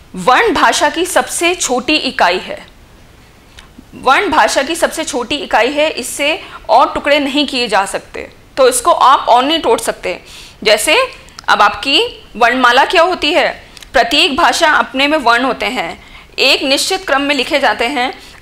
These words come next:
क्रम में लिखे गए वर्णों को वर्णमाला कहते हैं। वर्णमाला तो सबने पढ़ी है, जैसे अ, छोटे आ से क्या होता है? अनार, आम,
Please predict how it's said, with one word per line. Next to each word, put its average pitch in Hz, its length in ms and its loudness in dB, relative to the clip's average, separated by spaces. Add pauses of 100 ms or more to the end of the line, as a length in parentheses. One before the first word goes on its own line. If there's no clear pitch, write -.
क्रम 277 160 4
में 359 160 0
लिखे 311 280 -2
गए 254 280 4
वर्णों 247 340 0
को 320 120 2
वर्णमाला 226 520 2
कहते 202 260 -2
हैं। 190 80 -6
वर्णमाला 214 380 0
तो 262 120 -2
सबने 277 280 -2
पढ़ी 220 240 -4
है, 214 200 -8 (240)
जैसे 226 240 -2 (120)
अ, - 360 4 (240)
छोटे 233 280 0
आ 226 160 4
से 254 240 2 (380)
क्या 247 120 2
होता 277 220 4
है? 247 160 4 (260)
अनार, 214 400 4
आम, 226 600 2